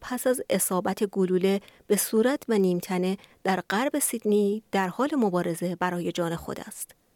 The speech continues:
تیراندازی در بلکت در ساعت نه شب رخ داد و قربانی در شرایط وخیم به بیمارستان وستمید منتقل شد.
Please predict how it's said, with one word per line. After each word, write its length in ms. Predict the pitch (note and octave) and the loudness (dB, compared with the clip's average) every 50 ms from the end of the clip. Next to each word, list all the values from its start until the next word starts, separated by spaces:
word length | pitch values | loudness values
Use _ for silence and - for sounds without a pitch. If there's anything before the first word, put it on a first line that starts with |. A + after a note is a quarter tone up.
| _ _ _ _ _ - | _ _ _ _ _ -10
تیراندازی 560 | - - F#3+ F#3+ F#3+ F#3+ F#3 F3+ F3+ F3 G3 G3 | 0 0 2 4 4 2 2 2 0 0 0 -2
در 180 | - G3 F3+ | 0 -2 -4
بلکت 540 | F#3+ - F#3 F3 E3+ F3 - - A#3 C4 - - _ _ - - _ - | -2 0 0 0 0 0 -2 -4 -6 -6 -6 -8 _ _ -20 -20 _ -4
در 100 | - F#3 | -2 -2
ساعت 360 | F3+ - - F#3 F3 F3+ - | -2 0 -2 0 -2 0 -2
نه 280 | F#3 F#3 F#3+ F#3 F3+ F#3 | 0 0 0 0 0 -2
شب 240 | F3 - - G3+ - D#4+ | -4 -2 -2 -2 0 2
رخ 240 | D4+ C#4+ - - | 0 0 0 -2
داد 240 | - C4+ C4+ C#4 - - - - - - _ - | -4 -2 -2 -4 -6 -10 -20 -20 -20 -20 _ -6
و 80 | - F3+ - - | -6 -4 0 2
قربانی 580 | F#3 F3+ F3+ E3+ F#3 F3 F3 F#3 G3+ A3 A#3 | 2 2 2 2 0 0 0 2 2 2 2
در 140 | A#3 G#3+ F3 | 2 0 0
شرایط 680 | E3+ - - F3+ E3+ E3+ F3 F3 F#3 G3 - G#3+ F3+ E3 | 0 0 -2 -2 0 0 0 -2 -2 -4 -4 -4 -4 -2
وخیم 500 | F3+ F3 E3+ - - - A#3 C#4 D#4 D4+ | -2 -2 -2 -2 -2 0 0 0 2 2
به 100 | A#3 G3+ | 0 2
بیمارستان 760 | F3 E3+ E3+ E3+ E3+ E3+ E3 E3+ - - - A#3 C4 E4 E4 - | 2 0 -2 0 0 -2 -2 -2 -2 -2 0 0 0 0 0 0
وستمید 580 | C4 A3+ A3+ - - - G#3 F#3+ F#3+ F#3+ - - A#3 A3 | 0 0 0 -2 -2 -2 -2 -2 -2 -2 -6 -8 -4 0
منتقل 400 | G3 F#3+ F#3 - E3+ E3+ - - | 0 0 2 0 -2 -6 -4 -2
شد. 320 | - - - - - - | -4 -4 -4 -4 -18 -20